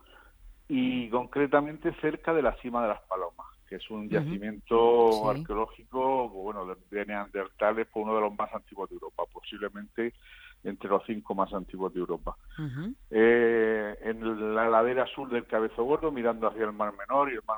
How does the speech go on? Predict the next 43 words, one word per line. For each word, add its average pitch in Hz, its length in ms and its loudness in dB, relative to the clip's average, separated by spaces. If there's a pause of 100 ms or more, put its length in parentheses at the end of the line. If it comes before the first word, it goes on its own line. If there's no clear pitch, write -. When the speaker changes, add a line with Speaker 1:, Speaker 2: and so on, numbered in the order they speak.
Speaker 1:
Mediterráneo, 123 560 -2
se - 180 -8
encuentra - 460 -4
la 101 140 0
Cima 107 240 -8
de 107 60 0
las 110 140 -2
Palomas 127 460 2 (100)
y 123 80 -6
otra, 135 320 2 (160)
otra 127 280 -4 (100)
cueva 143 320 2
que - 180 -12
se 110 60 -6
llama 110 260 -2
el, 104 220 -4 (180)
la 104 140 -4
Cueva 113 320 2
del 98 160 0
Pie 107 240 -6
del 104 140 -2
Gigante, 117 680 -4 (260)
Speaker 2:
Ujú. 170 260 -8 (300)
Speaker 1:
y 123 180 0
jamás 135 540 2
se 123 80 2
había 117 220 4
hecho - 240 -2
un 95 60 -8
espectáculo 104 560 -4
flamenco, 117 560 2
que 92 80 0
a - 20 2
nosotros 113 320 0
nos 104 140 -4
coste, - 440 -2 (540)
en 101 180 -4
una 117 300 4
cueva, 101 500 6 (120)
<laughs> - 280 -4
en 117 180 -4
una 110 240 4
cueva, 110 340 6